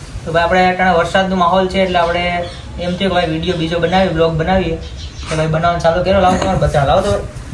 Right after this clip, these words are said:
જો ભાઈ, અત્યારે હવાર હવારમાં ને મસ્ત વરસાદી માહોલ થઈ ગયો. જો બધામાં વાદળા એવા થઈ ગયા છે, વાદળા પણ થઈ ગયા છે. અમુક અમુક સાટા પણ પડવા જેવું છે અને ખેતર તો આખું ખાલી છે જો કે અત્યારે. અહીંયા બાકી જો આપણા પૂંજાભાઈ અહીંયા બેઠા છે.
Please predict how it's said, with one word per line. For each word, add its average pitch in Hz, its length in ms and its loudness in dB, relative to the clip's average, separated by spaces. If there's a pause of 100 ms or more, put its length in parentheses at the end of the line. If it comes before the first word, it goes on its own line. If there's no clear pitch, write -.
(720)
જો 156 140 4
ભાઈ, 156 160 2
અત્યારે 160 260 2
હવાર 160 280 0
હવારમાં 196 320 2
ને 196 60 2
મસ્ત 175 420 0
વરસાદી 165 360 2
માહોલ 160 300 2
થઈ 151 140 0
ગયો. 147 220 4
જો 143 140 2 (720)
બધામાં 156 380 0
વાદળા 160 360 -2
એવા 170 180 0
થઈ 180 140 -4
ગયા 185 360 -2 (340)
છે, 151 140 -2
વાદળા 151 340 0
પણ 165 120 -2
થઈ 165 140 -2
ગયા 180 300 0
છે. 190 60 -12 (420)
અમુક 160 240 4
અમુક 160 200 2
સાટા 156 300 -2
પણ 165 120 0
પડવા 165 280 0
જેવું 170 260 -2
છે 180 120 0
અને 165 500 0 (220)
ખેતર 160 280 -2
તો 170 100 2
આખું 165 200 0
ખાલી 165 280 2
છે 156 60 2
જો 147 100 0
કે 143 100 -2
અત્યારે. 165 280 -2 (1040)
અહીંયા 147 240 -2
બાકી 151 300 -4
જો 160 120 4
આપણા 156 300 0
પૂંજાભાઈ 160 400 0
અહીંયા 165 220 0
બેઠા 170 240 2
છે. 180 200 -2